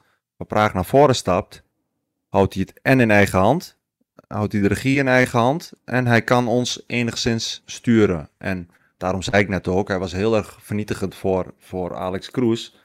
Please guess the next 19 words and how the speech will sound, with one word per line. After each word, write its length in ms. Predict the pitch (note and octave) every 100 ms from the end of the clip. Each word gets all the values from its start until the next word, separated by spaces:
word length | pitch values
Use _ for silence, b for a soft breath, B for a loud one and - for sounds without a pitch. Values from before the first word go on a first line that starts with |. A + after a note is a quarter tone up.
| b -
Ja, 100 | D2
goed, 260 | - G#2+
dat 160 | F#2+ -
zal 240 | A#2+ A#2
ook 100 | A#2+
wel 140 | A#2+ A2+
een 80 |
beetje 240 | A2 A2 G#2
met 120 | G2
voorbedachte 480 | A#2+ A2+ G#2 - G2
raden 280 | A2 A#2+ F#2
zijn 200 | F2+ F#2
geweest. 420 | F2 F2 F#2+ -
Hoe 100 | G#2+
meer 200 | B2 B2+
die 100 | A2
naar 140 | G2+
hem 160 | A#2 B2+
wijst, 500 | F2+ F#2 A#2+ -